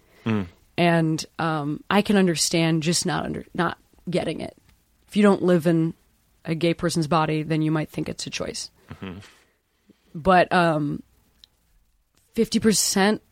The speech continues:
Speaker 2: of the <laughs> population that goes to, you know, these, these services, they have to hear that,
Speaker 1: Right.
Speaker 2: that they're less than.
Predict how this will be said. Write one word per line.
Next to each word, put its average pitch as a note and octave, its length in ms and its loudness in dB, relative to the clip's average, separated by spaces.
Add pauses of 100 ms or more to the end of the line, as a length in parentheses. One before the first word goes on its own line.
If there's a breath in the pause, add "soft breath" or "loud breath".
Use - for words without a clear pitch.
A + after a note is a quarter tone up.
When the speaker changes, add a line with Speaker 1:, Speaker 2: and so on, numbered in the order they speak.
Speaker 2:
of E3+ 120 -2
the E3+ 60 -4
<laughs> - 140 4
population A#3 840 2 (920 soft breath)
that F#3 180 -8
goes F#3 360 0
to, F3+ 400 0 (340)
you F#3+ 100 -2
know, F3+ 80 0
these, E3+ 340 -4 (420)
these E3 160 -6
services, G3+ 680 -4
they F3 120 -4
have F3 160 -4
to E3+ 80 -8
hear D#3+ 280 -2
that, E3 220 -2 (520)
Speaker 1:
Right. F#2 180 -14 (160)
Speaker 2:
that - 140 -18
they're E3 200 0
less D#3 280 -4
than. A3+ 340 0